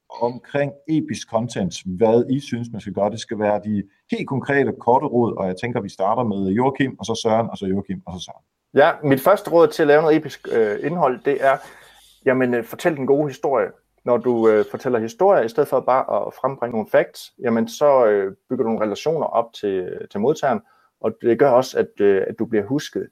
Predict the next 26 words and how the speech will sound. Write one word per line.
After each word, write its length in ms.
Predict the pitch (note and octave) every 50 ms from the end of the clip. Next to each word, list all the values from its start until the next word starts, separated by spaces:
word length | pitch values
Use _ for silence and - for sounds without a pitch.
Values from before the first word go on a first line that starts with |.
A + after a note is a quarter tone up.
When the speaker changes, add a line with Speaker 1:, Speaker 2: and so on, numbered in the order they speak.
| _ -
Speaker 2:
De, 280 | A2 G#2+ G#2 G#2 G2 G2+ -
de 100 | A#2 A2+
ved, 160 | D3 C#3+ A#2+
hvem 160 | B2 A#2 A#2
du 120 | - F#2+
er, 140 | G2 G#2+ A#2
og, 400 | A2+ - - G2 F#2+ F#2+ - -
og, 200 | - G2 G2 -
og 80 | G2 G2
hvad 100 | G#2+ A2
du 60 | A2
står 260 | - - - A2 G#2 -
for. 180 | - F#2+ G2 _
Så, 340 | - - - G#2+ G2+ G2 G2+ G2
så 140 | - -
fortæl 200 | - - - F3+
en 60 | D#3+ C#3
god 200 | D3 D3+ D#3 D3+
historie. 320 | - - D3+ C#3 A2+ G#2 -
Det, 420 | - C3 C3 C3 B2 A#2 G#2+ G#2+ - _
det 80 | - C3
vil 80 | B2
være 80 | A#2 A2+
mit 160 | A2+ A2+ A#2
bedste 240 | - A2 - _ -
råd. 180 | G2+ G2+ G2+